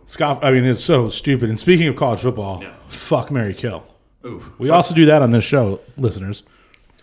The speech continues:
Speaker 2: <laughs> If this is your first
Speaker 1: <laughs> If
Speaker 2: time
Speaker 1: it's your
Speaker 2: listening.
Speaker 1: first time listening. Today's edition of Fuck, marry, kill is college football edition.
Speaker 2: Okay. Lay it on us, brother.
Speaker 1: College game day.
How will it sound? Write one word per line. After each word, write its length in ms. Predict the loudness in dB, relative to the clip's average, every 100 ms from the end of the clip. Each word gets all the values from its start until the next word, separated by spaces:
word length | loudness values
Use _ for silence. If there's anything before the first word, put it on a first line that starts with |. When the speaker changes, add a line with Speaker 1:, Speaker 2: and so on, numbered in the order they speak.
| _
Speaker 2:
<laughs> 80 | -10 -10 -14 -18 -12 -4
If 140 | -2
this 180 | -2 -2
is 100 | -4
your 80 | -2
first 200 | 0 2
Speaker 1:
<laughs> 20 |
If 60 | 4
Speaker 2:
time 80 | 6
Speaker 1:
it's 140 | 4
your 100 | 4
Speaker 2:
listening. 20 |
Speaker 1:
first 200 | 4 4
time 180 | 4 0
listening. 340 | 0 -2 -4 -4 -8 -12 -14 -20 -20 -20 -10
Today's 300 | 0 4 6
edition 220 | 6 6 4
of 80 |
Fuck, 180 | 4 4
marry, 180 | 4 4
kill 280 | 6 6 6
is 320 | 4 2 2 -4
college 360 | 0 2 2
football 440 | 2 0 2 0 0
edition. 420 | -4 -6 -8 -14 -20
Speaker 2:
Okay. 240 | -14 -14 -16 _ _ _ -12
Lay 120 | -10
it 60 | -8
on 140 | -12
us, 120 | -16
brother. 220 | -20 -20 -20 _ _ _ _ _ _ _
Speaker 1:
College 340 | -2 2 2 0
game 180 | -2
day. 180 | -2 -8